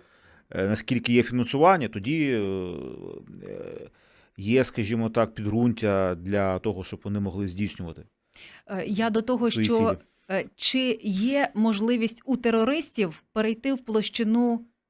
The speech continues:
Speaker 2: е, мирного життя? Тому що читала історію Іра, е, коли навіть її члени потім ставали,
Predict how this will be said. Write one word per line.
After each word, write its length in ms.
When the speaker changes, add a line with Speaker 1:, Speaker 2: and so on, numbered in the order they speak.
Speaker 2:
е, 400
мирного 560
життя? 460
Тому 220
що 320
читала 380
історію 360
Іра, 400
е, 300
коли 380
навіть 380
її 260
члени 400
потім 300
ставали, 720